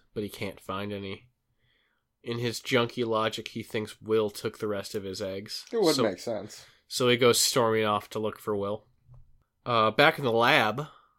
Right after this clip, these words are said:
Speaker 1: Back in the lab.
Speaker 2: Meanwhile.
Speaker 1: Back in the lab.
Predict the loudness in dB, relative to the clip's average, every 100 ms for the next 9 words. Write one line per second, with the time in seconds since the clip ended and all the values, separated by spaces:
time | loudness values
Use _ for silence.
0 | _ _ _ _ -14 -6 -6 -4 -4 -4
1 | -4 -4 -4 -2 -2 -2 -4 -8 -12 -14
2 | -16 -12 -6 -4 0 2 2 2 2 2
3 | 2 0 0 -2 -2 -4 -2 -2 -2 -4
4 | -8